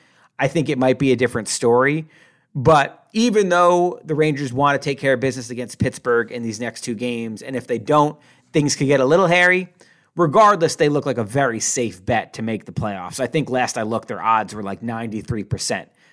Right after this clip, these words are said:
to make the playoffs. So they're comfortably in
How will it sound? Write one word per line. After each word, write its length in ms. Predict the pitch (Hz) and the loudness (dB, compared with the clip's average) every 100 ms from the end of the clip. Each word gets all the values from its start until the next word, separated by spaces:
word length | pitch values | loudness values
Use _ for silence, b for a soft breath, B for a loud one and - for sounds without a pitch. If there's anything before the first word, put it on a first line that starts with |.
| b | b
to 80 | - | -4
make 180 | 120 101 | -4 -4
the 80 | |
playoffs. 540 | 82 113 92 73 - - b b | -2 -2 -2 -6 -12 -16 b b
So 640 | - 151 139 135 127 - b b b b b _ _ - | 0 4 6 4 2 -4 b b b b b _ _ -2
they're 200 | 147 143 | 2 2
comfortably 640 | - 190 202 185 165 160 | 4 2 2 0 2 2
in 580 | 156 156 147 160 190 208 | 0 -2 0 0 -2 -6